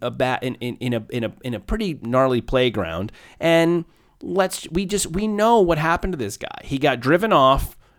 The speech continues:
He got done in a, in a field, and, and now he's either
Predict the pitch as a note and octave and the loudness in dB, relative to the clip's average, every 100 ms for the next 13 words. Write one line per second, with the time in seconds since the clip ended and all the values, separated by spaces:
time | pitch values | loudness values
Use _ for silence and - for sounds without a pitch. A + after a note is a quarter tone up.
0 | _ - D#3+ D3 C3+ A#2+ G#2+ C3+ E3+ F#3 | _ -4 -2 2 0 -2 2 6 6 6
1 | F3+ E3+ C#3+ D#3 D#3 - B2 B2 A#2 A2+ | 2 0 0 -2 -2 -2 0 2 2 -2
2 | A#2 _ _ - C3 B2+ B2+ B2+ - _ | -6 _ _ 0 4 6 4 2 -2 _
3 | - C3 B2+ B2+ C#3 E3 E3 C#3+ C3 | -2 0 2 2 2 4 2 2 2